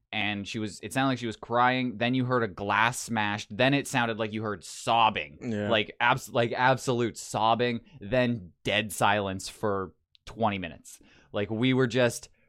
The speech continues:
Speaker 1: freaking out. Like,
Speaker 2: <laughs>
Speaker 1: what the fuck just happened here? I think Jess might have just died.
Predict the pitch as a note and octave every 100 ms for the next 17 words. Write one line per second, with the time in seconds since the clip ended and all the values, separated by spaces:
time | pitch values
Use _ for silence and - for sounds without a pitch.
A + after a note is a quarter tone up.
0 | _ - - C3 C#3 D3 - C3+ B2 -
1 | F3 - B2 A2+ C3+ - C#3+ - - B2+
2 | C3 - C3 A#2+ - - A2 A2 A2 G#2
3 | G2+ F#2+ F#2 - _ _ _ _ _ A2+
4 | A2 A2 A2 G#2+ - C3 G#2+ F#2+ B2 A2+
5 | C3 B2 A2 A2+ F2 G#2 F#2+ G2 F#2+